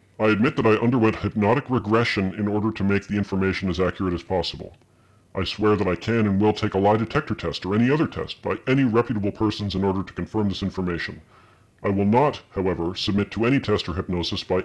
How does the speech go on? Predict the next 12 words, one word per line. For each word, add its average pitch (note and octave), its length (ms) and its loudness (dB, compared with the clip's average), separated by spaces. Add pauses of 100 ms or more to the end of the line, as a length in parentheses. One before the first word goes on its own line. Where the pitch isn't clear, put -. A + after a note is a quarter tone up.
anyone G#2+ 520 0 (280)
who G2 80 -4
is F#2 120 -2
now F#2+ 120 0
with, G#2 420 -2 (220)
or G2 100 -4
who G#2 100 -2
has G2 140 0
ever G#2 140 0
been F#2+ 140 -2
connected A2+ 400 -4
with, E2+ 240 -4